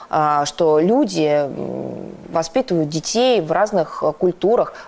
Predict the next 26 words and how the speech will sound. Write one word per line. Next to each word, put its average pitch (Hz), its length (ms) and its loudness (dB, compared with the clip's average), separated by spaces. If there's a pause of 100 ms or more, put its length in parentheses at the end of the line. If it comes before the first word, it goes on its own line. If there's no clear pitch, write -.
в 180 80 0
разных 220 440 0
религиях. 170 680 2 (240)
И, 208 80 0
конечно, 247 400 2
никто, 226 560 2
и 269 60 2
не, 180 260 2
на 185 180 0
мой 240 200 4
взгляд, 165 400 0 (100)
э, 147 300 2
и 156 180 0
не 175 140 0
должен 190 260 2
ставить 175 300 0
вопрос 202 340 0
о - 20 -2
том, 208 140 0
что - 160 -6
в 156 60 -4
средней 156 480 0 (160)
светской 208 680 0
школе 233 560 2 (320)
преподавать, 214 960 2 (180)
э, 147 600 2